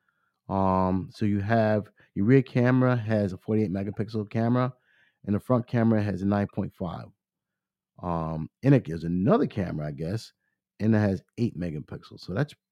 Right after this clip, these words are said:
good. Um, I can't see myself paying eighteen hundred dollars for a phone. I'm not gonna do it. I refuse to do it. I'm not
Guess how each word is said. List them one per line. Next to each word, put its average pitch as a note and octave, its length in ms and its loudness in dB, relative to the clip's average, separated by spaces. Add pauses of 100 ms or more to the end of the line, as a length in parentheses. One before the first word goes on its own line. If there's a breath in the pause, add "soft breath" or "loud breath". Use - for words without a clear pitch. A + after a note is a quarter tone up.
(140)
good. F#2+ 320 -4 (1160)
Um, G#2 380 0 (1600 loud breath)
I A2 60 -4
can't G#2 220 2
see - 80 -2
myself D#2+ 300 -2
paying C#2 180 -4
eighteen D#2 260 -8
hundred D#2+ 120 -4
dollars C#2 260 -6
for - 140 -14
a - 160 -14
phone. G1+ 300 -12 (160)
I'm F#2+ 120 2
not D#2+ 180 -2
gonna C2+ 160 -8
do C2 180 -10
it. B1 100 -12 (800)
I G2 80 -2
refuse F#2+ 920 2
to D2+ 120 -10
do C2+ 280 -8
it. - 100 -18 (320)
I'm F2 340 4
not A2 200 4